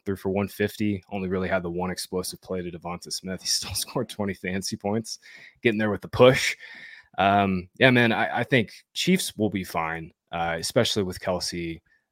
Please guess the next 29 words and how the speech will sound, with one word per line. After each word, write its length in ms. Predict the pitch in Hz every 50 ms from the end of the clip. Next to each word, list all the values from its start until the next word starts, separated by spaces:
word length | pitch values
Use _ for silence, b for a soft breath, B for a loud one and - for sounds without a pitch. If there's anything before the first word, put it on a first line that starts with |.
| _ 76
uh, 220 | 73 73 73 76 76 - _ -
f-, 140 | - - - _ _ -
you 100 | 107 95
know, 80 | 87
coming 400 | 85 - - - 160 170 175 160
through 220 | 139 - 151 143 131
these 180 | 127 120 107
games, 280 | 95 113 110 110 104 98
getting 220 | 101 107 104 98
he-, 60 | 95
uh, 280 | 101 95 - 90 85 82 80
getting 200 | - 101 92 92
healthier. 580 | - - 90 82 80 - - 85 82 80 80 b b b b b b b b
I 80 | - 117
think 160 | 127 120 -
they'll, 240 | - 117 104 92 -
they'll 180 | 92 101 127 127
be 140 | 117 120 107
fine 320 | - - 104 101 101 95
offensively, 640 | 95 92 87 - - 87 85 - 90 82 87 87 87
but 180 | - 90 85 78
yeah, 200 | 98 113 110 98
I 20 |
mean, 200 | 90 87 90 90
the 80 | 90 95
ceiling 380 | - - - 110 113 107 95 87
is 180 | 85 - - -
obviously 480 | - 87 90 90 90 82 - - 87 80
just 260 | 78 85 - -